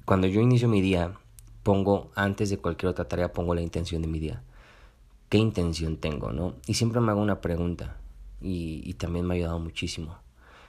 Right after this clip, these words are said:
¿Qué pequeña acción puedo hacer hoy que me haga sentir mejor, que mejore mi vida? Y con-, y, y quiero enfatizar en pequeña, o sea, pequeña.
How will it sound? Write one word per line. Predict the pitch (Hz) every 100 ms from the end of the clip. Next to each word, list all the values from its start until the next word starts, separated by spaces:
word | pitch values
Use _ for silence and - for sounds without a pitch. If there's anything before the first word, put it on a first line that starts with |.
| -
¿Qué | 123
pequeña | 123 123 120 113
acción | - 107
puedo | 104 110
hacer | 98 101 -
hoy | - 123 160 - -
que | 101
me | 92
haga | 90
sentir | 90 82 85
mejor, | 82 - 80 - - -
que | 90
mejore | 80 110 101
mi | 85
vida? | 82 80 - - - - - -
Y | - 101
con-, | 113 120 -
y, | 120 -
y | 131 123
quiero | 143 170
enfatizar | 143 123 - 156
en |
pequeña, | 135 - 98 - 175 104 85 - - - -
o |
sea, | - 95
pequeña. | - - 151 117 80